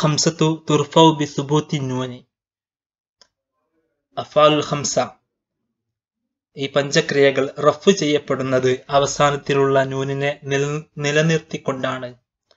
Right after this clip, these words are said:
വതുൻസബു വതുജ്സമു ബിഹദ്ഫിഹ, ബിഹദ്ഫിഹ. അഫ്ആലുൽ ഖംസക്ക് നസ്ബും ജസ്മും ചെയ്യുന്നത് അവസാനത്തിലുള്ള ആ നൂനിനെ കളഞ്ഞുകൊണ്ടുമാണ്.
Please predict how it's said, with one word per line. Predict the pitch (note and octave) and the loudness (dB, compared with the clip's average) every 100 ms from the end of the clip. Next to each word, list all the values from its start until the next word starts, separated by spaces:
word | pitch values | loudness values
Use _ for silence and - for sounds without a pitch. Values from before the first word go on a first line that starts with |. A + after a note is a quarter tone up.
| _ _ - | _ _ -10
വതുൻസബു | C3+ C#3+ C3+ - D#3+ D3 D#3 E3+ - | -6 -6 -6 0 0 2 -2 -4 -6
വതുജ്സമു | C#3 - C#3 C3 C3 C#3+ C#3+ C#3 C#3 _ _ _ _ C3 | -8 -6 -8 -6 -2 0 0 -4 -10 _ _ _ _ -8
ബിഹദ്ഫിഹ, | C#3 C3+ C3 B2 - C#3+ C3 A#2 - _ _ _ _ _ _ | -4 -4 -6 -6 -6 -8 -8 -12 -14 _ _ _ _ _ _
ബിഹദ്ഫിഹ. | C#3+ G#3+ - - C3 C3 - D3 A#2 C3+ A#2 _ _ _ _ _ _ _ _ _ _ _ _ _ _ - | -4 -4 -6 -16 -14 -12 -12 -14 -12 -10 -12 _ _ _ _ _ _ _ _ _ _ _ _ _ _ -20
അഫ്ആലുൽ | - D#3 C#3+ D3 - | -8 0 2 0 -4
ഖംസക്ക് | D3 C3+ C#3+ - C#3 C#3+ - | -8 -6 -6 -2 -2 -2 -6
നസ്ബും | C#3 C3+ - - E3+ F3 E3 | -6 -4 -4 0 0 0 -4
ജസ്മും | C3+ C#3 C#3+ F3 F#3+ | 0 0 2 2 2
ചെയ്യുന്നത് | - C#3 C3+ C3 B2 B2+ B2+ _ _ - | 0 -4 -4 -8 -6 -6 -8 _ _ -6
അവസാനത്തിലുള്ള | C3+ C3 - C#3+ C#3 - C#3+ C3+ C3 C3 C3 - | -2 -2 0 0 -2 -4 -2 -2 0 0 -2 -4
ആ | C3+ C3 | -2 -2
നൂനിനെ | C3 C3+ C3+ C#3 E3+ - - C#3+ | -4 -6 -6 -4 -4 -6 -4 2
കളഞ്ഞുകൊണ്ടുമാണ്. | C#3 C#3+ C#3+ C3 B2+ B2 A#2+ A#2+ | 2 2 -6 -6 -8 -10 -12 -16